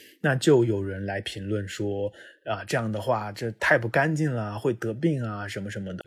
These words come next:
也有人会说：“宣传这样的书是不是思想太不端正了呀，有辱风化呀，或是等等的。”就是大家还是去想要一个纯洁，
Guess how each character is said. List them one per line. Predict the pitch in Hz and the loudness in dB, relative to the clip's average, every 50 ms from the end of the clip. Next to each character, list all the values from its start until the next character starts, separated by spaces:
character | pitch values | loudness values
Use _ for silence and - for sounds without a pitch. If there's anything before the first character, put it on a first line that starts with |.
| - | 0
也 | 123 | 4
有 | 127 131 | 6 6
人 | 120 113 110 107 | 6 4 4 2
会 | 117 113 | 2 2
说 | 113 - 113 110 | 2 2 0 2
：“宣 | - 135 | 0 0
传 | 127 123 113 | 0 0 0
这 | 113 139 | 0 0
样 | 135 | 0
的 | 120 110 | 0 -2
书 | 107 - - 117 117 120 | -2 -2 0 2 2 2
是 | 113 - | 2 0
不 | 117 110 | -2 -2
是 | 104 120 110 107 | -2 0 0 0
思 | 107 - - 131 131 | 0 0 0 0 0
想 | - 127 107 104 104 - | 0 0 -4 -4 -6 -6
太 | - - 135 123 | 0 2 4 4
不 | 117 120 117 110 113 | 2 2 -4 -2 2
端 | - 131 131 139 | 2 2 4 4
正 | 135 147 151 143 123 113 | 6 6 6 6 6 0
了 | 104 98 | -2 -4
呀， | 98 98 98 95 98 98 101 - - | -6 -8 -8 -10 -10 -12 -12 -8 -2
有 | 127 123 | 0 2
辱 | 143 147 123 | 2 4 2
风 | 113 - - 127 127 131 | 2 2 0 0 0 0
化 | 127 - 127 110 107 | 2 4 4 4 2
呀， | 104 | 0
或 | 101 - 123 | -2 0 0
是 | 113 - 113 | 0 0 -2
等 | 104 - 110 110 147 | -6 -6 -4 -2 0
等 | 170 160 120 104 | 0 0 0 -2
的。” | 95 95 | -4 -4
就 | 95 139 | -4 -2
是 | 139 - 139 131 - - - - _ | 0 2 2 0 0 -6 -18 -8 _
大 | - 160 | 2 4
家 | 143 139 139 131 | 6 6 6 4
还 | - - 117 113 | 4 2 -2 -2
是 | 117 - - 127 | -2 0 -2 -2
去 | - - 131 117 | -2 -2 -2 -2
想 | 113 - - - - 117 101 98 95 | -2 -2 -2 -2 -2 -4 -4 -6 -6
要 | 110 117 113 110 | -4 -2 0 0
一 | 110 | 0
个 | 107 113 | 0 0
纯 | 113 - - - 107 101 104 110 | -2 -2 -2 -4 -4 -2 -2 -4
洁， | 110 - 104 101 98 98 101 - | -4 -2 -2 -2 -2 -2 -4 -6